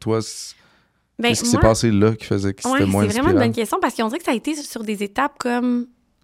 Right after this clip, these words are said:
Speaker 2: tu sais, ça a été très doucement, ça s'est passé en, en étapes. Mais aujourd'hui, là, si je peux dire ça, mettons que je m'assois, là, puis qu'il y a quelque chose qui me stresse vraiment, là, je fais la loi du vingt quatre-vingts.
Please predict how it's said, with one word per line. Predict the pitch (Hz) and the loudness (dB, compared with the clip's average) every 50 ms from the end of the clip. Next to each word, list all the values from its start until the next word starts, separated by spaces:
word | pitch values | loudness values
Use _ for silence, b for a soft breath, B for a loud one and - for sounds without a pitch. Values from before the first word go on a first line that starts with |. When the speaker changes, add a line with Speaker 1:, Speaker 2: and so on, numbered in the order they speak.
| _ _ _ _ _ _ _ _ _ _ _ | _ _ _ _ _ _ _ _ _ _ _
Speaker 2:
tu | - - | -16 -16
sais, | 277 - | -10 -6
ça | 262 | -6
a | |
été | 202 196 202 - 220 | -6 -6 -8 -12 -16
très | - - - 277 247 | -12 -6 -6 -4 -4
doucement, | 214 202 220 208 - - - - 220 214 220 220 220 220 220 226 214 | -4 -6 -8 -10 -10 -12 -8 -6 -6 -4 -4 -4 -4 -4 -6 -8 -10
ça | - 226 | -12 -12
s'est | 202 - 202 | -12 -12 -10
passé | - 208 202 196 - 262 | -8 -10 -10 -6 -4 -2
en, | 240 226 208 208 | 0 0 0 -2
en | 208 | -4
étapes. | 208 202 196 - 247 302 349 B B B B B B B B B B B B B B B B | -6 -8 -2 2 2 2 2 B B B B B B B B B B B B B B B B
Mais | - 233 233 233 | 0 0 0 2
aujourd'hui, | 262 294 294 285 240 233 214 247 302 | 2 2 4 4 2 2 0 -2 -2
là, | 330 349 285 | 0 0 -2
si | - - 240 | -4 -6 -10
je | - | -4
peux | - 254 233 | -2 -2 0
dire | 214 240 240 - | 0 0 -2 -2
ça, | - - - - 269 254 262 | -6 -10 -2 0 0 2 4
mettons | 262 240 220 262 | 2 0 0 0
que | 269 254 | -2 -2
je | 247 | -2
m'assois, | 240 208 190 - - 240 233 240 | -2 -2 -4 -6 -4 -4 -2 -2
là, | 247 240 | -2 -4
puis | 240 - | -8 -10
qu'il | - - 208 | -10 -8 -8
y | |
a | 226 220 | -8 -8
quelque | 190 | -8
chose | - 226 220 | -8 -10 -10
qui | - - | -8 -8
me | 220 208 202 | -8 -8 -8
stresse | 202 - - 214 202 208 202 | -10 -12 -12 -12 -10 -10 -12
vraiment, | 202 190 202 208 202 196 196 214 262 | -10 -4 -2 -2 0 0 -2 -2 -4
là, | 285 269 277 - b b b b b b b b | -6 -8 -8 -10 b b b b b b b b
je | - - - | -8 -8 -2
fais | - 277 269 | 2 2 4
la | 247 214 | 4 4
loi | 214 214 226 233 | 2 2 0 -2
du | 214 202 | -2 -4
vingt | 208 208 208 | -6 -6 -4
quatre-vingts. | 214 214 - - 208 196 196 202 233 | -4 -8 -6 -6 -8 -6 -6 -8 -10